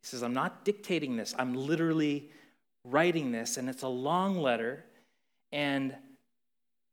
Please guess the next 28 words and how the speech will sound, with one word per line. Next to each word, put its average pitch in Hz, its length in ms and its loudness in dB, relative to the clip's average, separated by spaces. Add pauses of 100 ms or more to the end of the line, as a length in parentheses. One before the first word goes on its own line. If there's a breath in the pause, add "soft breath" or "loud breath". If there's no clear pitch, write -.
(100)
it - 100 -8
shows 214 360 0
how 233 100 2
much 208 200 2
I 165 40 0
love 156 340 2
you. 120 140 -6
There's 120 220 -6
a 143 60 -2
reason 185 540 -2
why 147 200 -4
I 143 60 0
write 151 280 -2
this, - 220 -10
because - 300 -12 (100)
I 147 80 -6
love 151 400 -2
you." 107 180 -10 (680)
But - 100 -14
he 226 160 4
gets 208 300 2
real 165 120 2
gangster 143 540 -4
on 113 140 -2
this 107 160 -8
verse. - 260 -8
He 120 60 -8
says, 117 320 -8